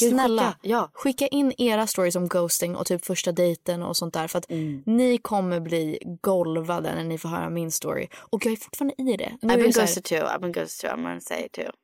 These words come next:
Speaker 1: Okej.
Speaker 2: We're throwing
Speaker 1: Penny's,
Speaker 2: it out there.
Speaker 1: Penny's
Speaker 2: We're telling
Speaker 1: also
Speaker 2: the
Speaker 1: been
Speaker 2: truth.
Speaker 1: <laughs> ghosted. Jag menar bara att jag är fortfarande, det här är en cliffhanger för att jag, även om jag är så här, jag är lycklig och så här moved on, jag har fortfarande, jag är fortfarande ghosted.
Speaker 2: Ja.
Speaker 1: Förstår ni? Alltså,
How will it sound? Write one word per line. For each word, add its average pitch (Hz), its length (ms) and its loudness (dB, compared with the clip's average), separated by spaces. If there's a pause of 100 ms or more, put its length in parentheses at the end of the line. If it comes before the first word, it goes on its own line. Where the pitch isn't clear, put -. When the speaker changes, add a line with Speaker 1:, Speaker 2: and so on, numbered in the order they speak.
(120)
Speaker 1:
Okej. 202 320 -2 (180)
Speaker 2:
We're 170 160 -2 (160)
throwing 175 220 4
Speaker 1:
Penny's, 202 180 4
Speaker 2:
it 180 140 0
out 165 120 -4
there. 208 140 2
Speaker 1:
Penny's 214 120 4
Speaker 2:
We're 202 60 2
telling 185 200 4
Speaker 1:
also 202 180 6
Speaker 2:
the 240 60 4
Speaker 1:
been 247 140 4
Speaker 2:
truth. - 500 0
Speaker 1:
<laughs> - 380 -4
ghosted. - 380 -8 (480)
Jag 226 120 2
menar 214 200 2
bara 175 120 2
att 180 100 -4
jag 208 320 2
är 214 40 0
fortfarande, 175 720 -4 (340)
det 220 80 -2
här 233 180 2
är 180 40 0
en 175 100 0
cliffhanger 156 500 -4
för 165 60 -6
att 156 140 -10 (400)
jag, 202 520 2 (120)
även 185 140 0
om 240 100 4
jag 180 180 2
är 151 40 -4
så - 100 -6
här, - 120 -6
jag 180 340 0
är 160 40 2
lycklig 160 440 -4
och 170 160 -6
så - 60 -10
här 160 60 -8
moved 165 260 -4
on, 180 260 -4 (520)
jag 220 160 2
har 220 140 -2
fortfarande, 254 840 0
jag 208 140 2
är 202 40 0
fortfarande 262 440 -2
ghosted. - 600 0
Speaker 2:
Ja. - 100 -20 (100)
Speaker 1:
Förstår 233 300 0
ni? - 200 -6
Alltså, 196 280 2